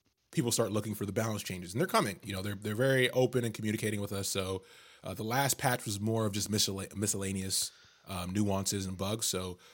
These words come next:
hopefully the next one has a good amount of balance to, to, 'cause there's some, there's some fun decks be-, passing around. So that's, and we got tournaments coming up. Uh, you have obviously the Friday night fights, uh, from Giants. Was it Giant Slayers?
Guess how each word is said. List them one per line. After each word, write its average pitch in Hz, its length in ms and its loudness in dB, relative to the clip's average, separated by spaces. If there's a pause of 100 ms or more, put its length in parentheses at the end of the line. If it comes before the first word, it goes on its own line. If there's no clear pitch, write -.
hopefully 147 240 4
the 113 100 2
next 117 200 2
one 107 100 0
has 101 380 -4
a 107 60 -8
good 117 180 4
amount 101 180 -2
of 92 60 -6
balance 92 380 -6
to, 90 340 -6 (160)
to, 87 340 -6
'cause 143 120 8
there's 277 120 6
some, - 280 0
there's 196 140 6
some 196 100 2
fun 127 500 6
decks 107 320 0
be-, 95 220 -2
passing 95 380 -2
around. 87 300 -8
So - 120 -2
that's, - 280 0 (320)
and 139 120 8
we 151 60 10
got 151 120 8
tournaments - 320 6
coming 127 200 4
up. - 300 2 (440)
Uh, 101 80 2
you 104 180 6
have 113 160 10
obviously 107 280 6
the 101 60 4
Friday 104 300 4
night 104 200 0
fights, - 520 0 (420)
uh, 92 520 -2 (140)
from 92 580 0 (200)
Giants. 104 640 0 (920)
Was 98 80 -2
it 87 60 -2
Giant 98 260 0
Slayers? 110 420 4